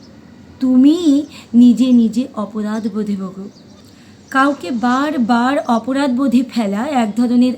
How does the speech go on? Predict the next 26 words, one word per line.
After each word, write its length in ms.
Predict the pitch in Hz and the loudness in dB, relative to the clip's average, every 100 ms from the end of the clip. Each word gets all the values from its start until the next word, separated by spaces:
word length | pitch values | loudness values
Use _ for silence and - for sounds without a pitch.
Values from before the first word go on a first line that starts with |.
| - | -2
আবেগগত 600 | 226 202 247 208 240 226 | -2 0 -2 -2 -2 0
নির্যাতন। 640 | 226 208 208 208 196 202 185 - - - - | -2 -2 -4 -8 -6 -10 -10 -14 -20 -20 -10
সে 180 | 370 | -8
খুব 260 | 381 392 262 | -6 -8 -6
ভালো 300 | 269 277 311 | -2 -2 -4
করেই 280 | 349 349 349 | -6 -6 -4
জানে 500 | 254 269 294 240 180 - - - - | -2 2 2 2 -4 -14 -20 -20 -8
তুমি 300 | 277 269 285 277 - | 0 4 4 2 -2
তার 260 | 220 254 254 | -2 -4 -6
প্রতি 240 | 247 277 277 | -6 -6 -6
কতটা 380 | 262 262 294 339 | -6 -6 -8 -8
দুর্বল, 440 | 302 311 254 220 214 | -6 -2 -2 -2 -2
তুমি 200 | 294 302 | -4 -4
তাকে 220 | 311 330 302 | -6 -8 -8
হারাতেই 560 | 269 277 285 - 285 302 | -6 -4 -6 -4 -4 -4
চাও 240 | 294 240 | -2 -2
না। 220 | 220 190 - - - - - - | -2 -4 -12 -20 -20 -20 -20 -14
আর 140 | 202 196 - - | -10 -8 -8 -8
তাই 280 | 214 240 | -4 -4
সে 320 | 240 - 214 220 - - - - - | -6 -6 -6 -6 -14 -20 -20 -20 -10
তোমাকে 520 | - 233 226 226 247 247 - - - | -2 2 0 -2 -6 -6 -10 -16 -2
এইভাবে 800 | 277 311 339 233 240 214 233 247 | 0 2 0 -2 -4 -2 0 0
মানসিকভাবে 1080 | 214 208 214 254 247 285 247 - 226 196 220 | 0 0 0 0 -4 -6 -6 -6 -6 -4 -4
অপরাধ 500 | 220 220 247 262 254 | -6 -4 -2 -2 -4
বোধে 300 | 240 226 226 | -4 -2 -2
ভুগিয়ে 640 | 175 214 - 262 220 | -2 -6 -2 0 0